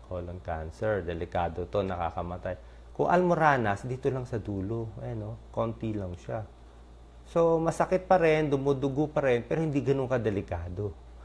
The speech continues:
Paano malalaman? Eh, syempre, pag nakapa mo, may almoranas, eh, almoranas yun.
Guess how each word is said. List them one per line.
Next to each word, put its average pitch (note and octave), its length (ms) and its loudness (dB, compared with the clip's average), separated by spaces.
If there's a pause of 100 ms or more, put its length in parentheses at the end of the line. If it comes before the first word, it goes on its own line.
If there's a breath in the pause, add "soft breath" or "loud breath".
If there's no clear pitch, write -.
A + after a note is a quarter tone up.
(340 loud breath)
Paano E3 400 8
malalaman? B2 960 4
Eh, B2+ 80 0
syempre, D#3+ 400 4
pag B2+ 160 4
nakapa B2 420 6
mo, A#2+ 220 0
may A2+ 80 0
almoranas, A2 800 2
eh, D#2+ 80 -2
almoranas F#2 720 0
yun. G#2 240 -4